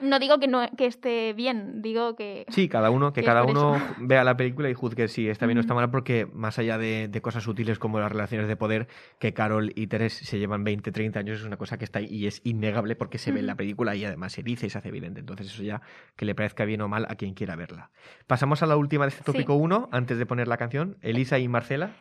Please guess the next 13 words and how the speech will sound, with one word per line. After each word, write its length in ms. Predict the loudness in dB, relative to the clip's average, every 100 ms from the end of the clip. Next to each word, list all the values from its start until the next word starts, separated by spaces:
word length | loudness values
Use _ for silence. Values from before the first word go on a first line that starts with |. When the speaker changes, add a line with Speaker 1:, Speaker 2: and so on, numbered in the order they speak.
| -2
Speaker 1:
Elisa 320 | 0 0 0
y 40 |
Marcela 520 | 0 0 -2 -2 -2
está 400 | -4 -2 0 0
basada 400 | 0 -2 -2 -2
en 80 | -2
un 360 | -4 -4 -6 -8 _ _ _
hecho 320 | -6 -6 -2 -2
real, 400 | 2 2 2 -2
que 120 | -8
fueron 440 | -4 -2 0 -2
dos 160 | -4 -4
mujeres 600 | -4 -2 -2 -2 -4 -8